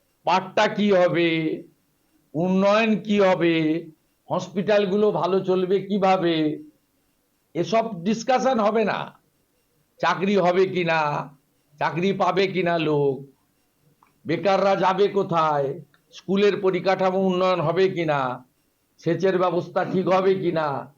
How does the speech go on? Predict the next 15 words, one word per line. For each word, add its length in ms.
এক 220
ফসলি 380
জমিকে 400
দো 180
ফসলি, 360
তিন 240
ফসলি 300
করা 300
যায় 260
কি 160
না, 160
কৃষকদের 560
সঠিক 460
মূল্যে, 420
আহ, 300